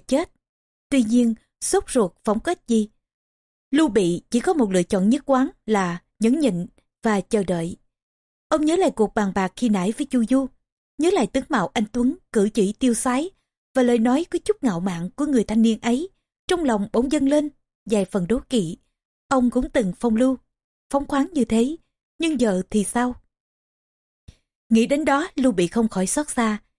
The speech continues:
khẽ vuốt vuốt chòm râu, như muốn tăng thêm khí chất. Nhưng trong lúc lơ đãng,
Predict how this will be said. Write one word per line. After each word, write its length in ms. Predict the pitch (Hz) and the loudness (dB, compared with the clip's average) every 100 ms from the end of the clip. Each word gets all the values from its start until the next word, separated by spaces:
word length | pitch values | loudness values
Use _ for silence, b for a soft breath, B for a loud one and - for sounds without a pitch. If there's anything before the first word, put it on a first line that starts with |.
| _ _ | _ _
khẽ 140 | 247 | -2
vuốt 300 | 254 330 320 | 0 0 0
vuốt 220 | 359 415 - | -2 -2 -2
chòm 160 | 190 | -2
râu, 260 | 214 247 254 - _ _ _ _ _ _ _ _ _ _ | 0 0 -2 -8 _ _ _ _ _ _ _ _ _ _
như 160 | 294 302 | -2 0
muốn 200 | 349 370 | -2 -2
tăng 200 | 269 226 | -2 0
thêm 240 | 247 220 | 2 0
khí 160 | - 302 | 0 -2
chất. 280 | 349 403 _ _ _ _ _ _ _ | -2 -6 _ _ _ _ _ _ _
Nhưng 240 | 240 269 240 | 2 2 4
trong 180 | 277 | 2
lúc 180 | 277 - | 0 0
lơ 140 | 269 226 | 0 2
đãng, 300 | 180 165 | 0 -4